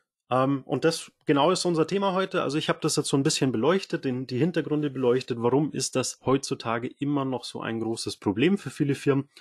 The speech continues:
äh, oder auch im Privatumfeld immer noch ein Problem? Und das schauen wir uns heute mal gemeinsam an. Ähm, jetzt kann man sich natürlich zuerst mal die Frage stellen,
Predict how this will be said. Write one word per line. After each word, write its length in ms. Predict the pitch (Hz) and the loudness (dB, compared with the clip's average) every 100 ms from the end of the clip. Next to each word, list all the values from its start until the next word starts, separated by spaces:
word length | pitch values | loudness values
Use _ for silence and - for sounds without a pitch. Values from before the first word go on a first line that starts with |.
| - - _ | -20 -20 _
äh, 80 | 113 | 0
oder 240 | 117 120 | 4 4
auch 120 | 110 | 4
im 120 | 117 110 | 2 0
Privatumfeld 760 | 113 104 131 156 131 139 127 | -2 -2 -2 -4 -4 -2 -2
immer 200 | - 123 | -2 -4
noch 160 | 123 110 | -4 -6
ein 100 | 120 | -8
Problem? 500 | - 107 107 110 113 - - | -6 -4 0 0 0 -16 -8
Und 160 | - 127 | -4 0
das 100 | 120 | 0
schauen 180 | - 120 | 2 2
wir 80 | 123 | 2
uns 160 | 117 | 0
heute 180 | 110 104 | -2 -2
mal 120 | 110 | -2
gemeinsam 420 | 117 101 101 131 | -2 0 0 -2
an. 140 | 139 101 _ _ _ _ _ _ _ - - - _ _ _ | -4 -8 _ _ _ _ _ _ _ -20 -20 -20 _ _ _
Ähm, 320 | 127 143 147 - _ _ _ - | 0 0 -2 -6 _ _ _ -6
jetzt 140 | - | -4
kann 140 | - 160 | 0 0
man 80 | 180 | 0
sich 100 | 170 | 0
natürlich 400 | 165 175 175 170 | 0 2 0 0
zuerst 300 | 123 151 - | 0 0 0
mal 100 | 151 | -2
die 60 | |
Frage 400 | - - 107 165 | -2 -4 -2 -4
stellen, 560 | - - 139 175 208 | -4 -2 -2 -2 -6